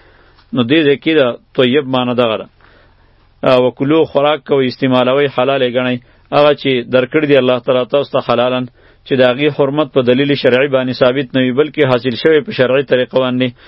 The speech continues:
طیبا او پاک وي، په هغې کې غذایت وي او ترقي د بدن وي پکې، بدن د پاره نقصان ده نه وي. <clears throat> په لحاظه سکاره، خاوره کاڼي وغیره خوراک د مکروه دي، ځکه بدن ته پکې نقصان دی. <clears throat>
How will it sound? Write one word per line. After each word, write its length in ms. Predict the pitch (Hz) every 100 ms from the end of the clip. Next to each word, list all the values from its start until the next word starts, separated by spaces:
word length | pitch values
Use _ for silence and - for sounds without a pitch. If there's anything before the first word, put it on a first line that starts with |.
| - _
طیبا 380 | 156 156 139 113 95 - -
او 60 | 127
پاک 280 | 113 143 139 -
وي، 100 | 127 120 _ _
په 40 | 127
هغې 160 | 139 143
کې 180 | 139 123
غذایت 460 | 120 131 131 156
وي 120 | 143 139
او 60 |
ترقي 380 | 120 131 127 -
د 60 | 147
بدن 260 | 123 123 143
وي 100 | 135 120
پکې، 220 | 120 131 120 _ _ _
بدن 300 | 120 123 156 151
د 60 | 139
پاره 280 | 156 151
نقصان 400 | 143 127 - 127 123
ده 200 | 135 123
نه 160 | 127
وي. 160 | 120 104 - _ -
<clears throat> 340 | 202 190 139 -
په 80 |
لحاظه 520 | 131 120 139 147 127 147 - _ _ -
سکاره، 520 | - - 123 127 156
خاوره 380 | 139 135 127 120
کاڼي 320 | - 147 147
وغیره 300 | 127 117 127
خوراک 320 | 127 135 143 131
د 120 | 123
مکروه 460 | 120 113 160 147
دي، 140 | 107 98
ځکه 220 | 104 131 135
بدن 220 | 123 139
ته 60 | 131
پکې 160 | 113 131
نقصان 340 | 123 - 117 98
دی. 100 | - -
<clears throat> 720 | _ - - - - 123